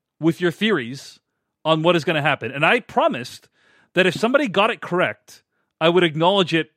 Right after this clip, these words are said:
publicly, uh, on the podcast. Now, before I describe what I'm about, about to describe, I do also just wanna say, hey, um,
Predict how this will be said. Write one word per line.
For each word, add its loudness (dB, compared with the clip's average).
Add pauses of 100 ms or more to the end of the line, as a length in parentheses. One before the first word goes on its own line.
(180)
publicly, -4 (500)
uh, -12 (160)
on -4
the -6
podcast. -8 (1500)
Now, 4
before 4
I 2
describe 2
what 4
I'm 0
about, -2
about 0
to -4
describe, -2
I -2
do -4
also 0
just -8
wanna -4
say, -4
hey, -2 (460)
um, -2